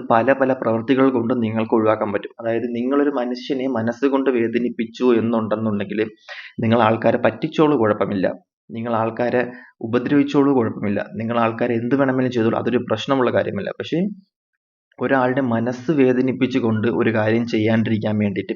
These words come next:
മാക്സിമം ശ്രമിക്കുക. അങ്ങനെ ചെയ്തു കഴിഞ്ഞാൽ അത് റിട്ടേൺ അടിക്കും. അത് എങ്ങനെ പോയി കഴിഞ്ഞാലും ആ ഒരു ചുഴിയിൽ വീണ് പോയി കഴിഞ്ഞാൽ, അത് യൂണിവേഴ്സൽ ഏറ്റെടുത്ത് കഴിഞ്ഞാൽ, അത് യൂണിവേഴ്സൽ ആ ഒരു പ്രോസസ്സിൽ യൂണിവേഴ്സൽ അത് വിധി എഴുതി കഴിഞ്ഞ് കഴിഞ്ഞാൽ പിന്നെ ഭയങ്കര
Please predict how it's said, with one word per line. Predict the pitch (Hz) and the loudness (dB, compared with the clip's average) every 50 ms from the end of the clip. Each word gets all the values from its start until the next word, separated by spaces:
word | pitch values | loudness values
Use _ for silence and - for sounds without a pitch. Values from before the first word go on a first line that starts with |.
| 120 110 | -2 -2
മാക്സിമം | 101 107 - - 107 107 110 | -2 -2 -4 -6 -6 -6 -6
ശ്രമിക്കുക. | 110 - - 113 120 113 117 104 - - | -4 -4 -2 0 0 0 0 0 0 0
അങ്ങനെ | - 110 113 113 113 | -2 -2 0 0 0
ചെയ്തു | 113 120 113 117 131 | 0 2 2 4 4
കഴിഞ്ഞാൽ | 135 131 123 123 127 139 | 4 2 2 0 -2 -4
അത് | - 131 123 120 | -4 -2 -2 0
റിട്ടേൺ | 127 - - - 117 110 110 | -2 -2 -2 -2 -2 -2 -2
അടിക്കും. | 107 104 104 95 98 92 | -2 -2 -2 -4 -4 -4
അത് | - 107 131 160 185 - - - - - - - - _ - - | -2 -2 -2 -2 -2 -6 -12 -20 -20 -20 -20 -20 -20 _ -4 -2
എങ്ങനെ | 123 120 135 147 170 196 | 0 2 2 4 4 4
പോയി | 185 180 175 170 | 4 4 4 4
കഴിഞ്ഞാലും | 170 170 170 160 160 165 156 147 | 4 2 0 0 0 0 2 2
ആ | |
ഒരു | 143 139 151 147 - | 2 2 2 0 2
ചുഴിയിൽ | 143 131 131 135 143 139 143 | 4 4 6 6 6 4 4
വീണ് | 123 123 123 127 127 | 2 2 2 2 2
പോയി | 123 120 113 | 2 2 2
കഴിഞ്ഞാൽ, | 110 123 113 104 110 113 | 0 0 -2 -2 -2 0
അത് | 127 127 123 | 0 2 4
യൂണിവേഴ്സൽ | 120 123 131 139 135 131 139 135 117 | 4 4 4 4 2 2 2 2 2
ഏറ്റെടുത്ത് | 120 127 123 127 127 113 120 123 123 - 175 143 | 2 2 4 2 2 2 2 0 2 4 4 6
കഴിഞ്ഞാൽ, | 127 139 - 98 87 87 95 - | 6 4 2 0 -6 -8 -8 -10
അത് | 104 104 120 120 117 | -8 -6 -4 -2 0
യൂണിവേഴ്സൽ | 117 117 117 127 127 131 131 131 147 147 131 | 0 0 2 2 2 2 0 0 0 -2 0
ആ | 117 117 | 2 2
ഒരു | 120 127 135 131 - | 2 2 0 0 0
പ്രോസസ്സിൽ | 117 117 117 117 117 117 117 - 131 165 - - 120 | 0 0 0 -2 -4 -6 -4 -4 -4 -4 -4 -2 -2
യൂണിവേഴ്സൽ | 117 113 113 117 120 117 - 123 131 160 139 | -2 -2 0 -2 -2 -2 -2 -4 -2 -2 -2
അത് | 110 113 117 | -2 -2 -2
വിധി | 117 117 113 123 113 | -2 0 0 0 0
എഴുതി | 117 120 156 156 - | 2 2 0 0 2
കഴിഞ്ഞ് | 131 120 113 113 110 | 2 0 2 0 -2
കഴിഞ്ഞാൽ | 107 104 104 110 127 147 - - - - - - - _ _ | -2 -4 -2 0 -2 -2 -2 -6 -18 -20 -20 -20 -20 _ _
പിന്നെ | - 107 123 117 - | -6 -4 -4 -2 -2
ഭയങ്കര | 110 113 113 120 123 123 | -2 0 0 0 -2 -2